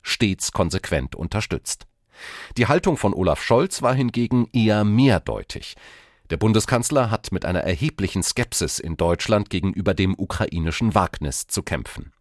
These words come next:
Diese grundlegende Spannung zwischen den britischen und deutschen Vorstellungen vom Ukraine-Krieg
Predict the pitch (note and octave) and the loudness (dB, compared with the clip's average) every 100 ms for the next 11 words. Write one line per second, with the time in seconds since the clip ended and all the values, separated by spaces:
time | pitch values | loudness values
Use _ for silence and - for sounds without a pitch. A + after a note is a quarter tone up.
0 | _ _ - - - - - E3+ F3 D#3 | _ _ -20 -20 -18 -12 -2 2 2 4
1 | G#3+ D#3 D3+ D3 B2 - B2+ F2 B1+ - | 2 2 0 0 -2 2 2 2 -2 -4
2 | F#2+ - F2 F2 D#2 F#2 D3 E3 - D3+ | -4 -2 0 0 -2 -2 0 0 2 0
3 | D3 - G2+ G2+ A#2+ - F2 - G2 F#2+ | 0 -2 0 2 2 0 -4 0 2 2
4 | G#2 F#2 F2+ F2 - E2+ D2+ - - - | 2 2 2 0 0 -2 -2 -4 -4 0
5 | C3 C3 - A2 - | 0 0 0 -2 -2